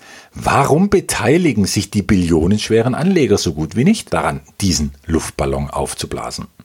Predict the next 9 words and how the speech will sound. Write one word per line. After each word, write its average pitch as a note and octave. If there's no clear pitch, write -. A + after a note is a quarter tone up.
Also -
Platz -
und E2+
Möglichkeit D3
gäbe D#2+
es D#2
genug, C3+
denn E2+
Amazon B2